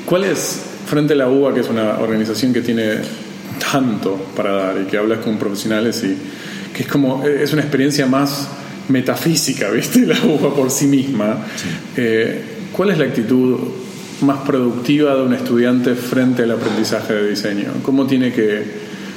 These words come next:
Speaker 1: aproximarse a la experiencia de educación?
Speaker 2: Bueno, ahí es es como, como muy, muy personal, ¿no?
Speaker 1: Sí.
Speaker 2: Y,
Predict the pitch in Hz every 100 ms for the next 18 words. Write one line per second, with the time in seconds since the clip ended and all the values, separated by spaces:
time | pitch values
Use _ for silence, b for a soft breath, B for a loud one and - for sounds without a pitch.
0 | B 143 135 139 135 147 131 143 123 147
1 | 127 - 127 131 127 120 117 113 110 110
2 | - 110 113 123 - - - - - -
3 | - B B B B B B B B B
4 | - - - - - 110 95 98 - -
5 | - - - 101 113 107 - - - -
6 | - - 64 - 95 85 76 73 71 73
7 | 73 76 76 71 - 80 87 95 87 87
8 | 98 90 80 87 82 76 71 98 - -
9 | - 123 107 95 95 92 82